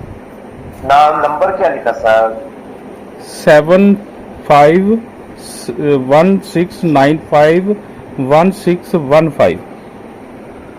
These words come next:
Speaker 1: सर, मैंने आपको नंबर, आपने मेरा नंबर ही गलत लिखा हुआ है सर।
Speaker 2: बोलो ना जनाब, सेवन फ़ाइव।
Speaker 1: मैंने आपको सेवन फ़ाइव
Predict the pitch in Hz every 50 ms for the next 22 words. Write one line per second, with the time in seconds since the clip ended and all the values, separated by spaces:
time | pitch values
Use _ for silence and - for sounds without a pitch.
0 | - - - - - - - - - - - - 120 131 139 - 127 127 131 135
1 | 131 135 135 131 123 120 120 123 127 127 127 123 120 123 127 127 127 127 120 120
2 | 117 113 110 110 113 123 - 135 131 - 131 131 127 - 123 120 117 117 117 -
3 | 117 117 117 113 - 143 151 160 165 175 202 220 202 175 160 151 147 170 202 -
4 | - - - - - - - - - - - - - - 170 143 143 156 180 185
5 | - - 151 143 147 156 196 262 - - - - - - - - - 123 123 131
6 | 143 143 135 - 139 139 127 127 - - - - - - - - - - - -
7 | - - - - 127 123 123 127 - - - - 123 120 135